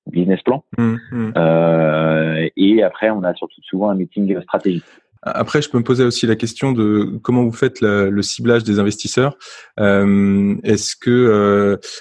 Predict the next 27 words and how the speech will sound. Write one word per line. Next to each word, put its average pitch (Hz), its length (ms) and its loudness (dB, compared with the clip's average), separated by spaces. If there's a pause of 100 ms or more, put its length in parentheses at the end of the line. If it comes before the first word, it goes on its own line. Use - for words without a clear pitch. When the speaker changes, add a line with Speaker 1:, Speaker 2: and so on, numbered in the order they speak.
(160)
Speaker 2:
euh, 98 460 -2
j'imagine 104 420 2
que 107 100 0
ça 98 140 -4
fait 92 160 -4 (180)
partie, - 560 -2
euh, 98 140 4
des 98 120 0
choses 110 220 -2
sur 101 120 -2
lesquelles, 101 340 0
pour 95 180 0
lesquelles 107 280 0
les, 95 200 4
les, 95 540 -2
les 98 180 -4
entrepreneurs 98 420 0
viennent 95 180 2
vous 98 100 -4
voir, 117 320 0
votre, 101 300 -2
votre 95 300 -2
réseau 110 260 0
d'investisseurs 98 480 -2
que 101 80 -10
vous 98 60 -6
connaissez. 101 400 -2